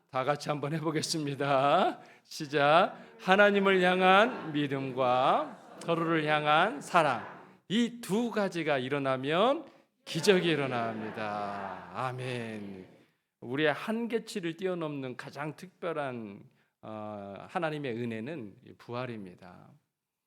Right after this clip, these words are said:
어, 부활은 우리의 상식을 초월하는데 그 믿음으로 이곳에 임하게 되는 거죠. 그런데 우리가 구원이 됐든 부활이 되었든 우리의 힘으로 되는 건 아무것도 없어요.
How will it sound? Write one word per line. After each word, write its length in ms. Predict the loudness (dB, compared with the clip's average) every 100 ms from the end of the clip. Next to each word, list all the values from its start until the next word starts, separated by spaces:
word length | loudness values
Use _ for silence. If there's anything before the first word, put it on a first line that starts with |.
| _ _ _
어, 80 | -16
부활은 420 | -4 0 0 0
우리의 220 | -2 -4
상식을 600 | -4 -8 -8 -8 -10 -10
초월하는데 1040 | -8 -6 -4 -4 -8 -10 -12 -12 -12 -16 -18 _ _ _
그 120 | -8
믿음으로 960 | -8 -6 -6 -4 -6 -6 -6 -6 -10 _
이곳에 560 | -14 -10 -8 -10 -10 -10
임하게 600 | -10 -10 -10 -10 -12 -12
되는 300 | -12 -12 -12
거죠. 580 | -14 -16 -20 -20 -20 -20 _ _ _ _ _ _ _ _
그런데 300 | -6 -4 0
우리가 380 | 0 0 2 0
구원이 400 | 0 2 2 2
됐든 480 | -2 -8 -8 -10 -8
부활이 360 | -6 -6 -6
되었든 580 | -4 -6 -8 -10 -8 -8
우리의 340 | -8 -6 -4 -4
힘으로 380 | -4 -4 -4
되는 240 | -4 -6 -6
건 200 | -8 -8
아무것도 840 | -10 -8 -8 -4 -4 -4 -6 -8
없어요. 600 | -12 -14 -18 -20 -20 -20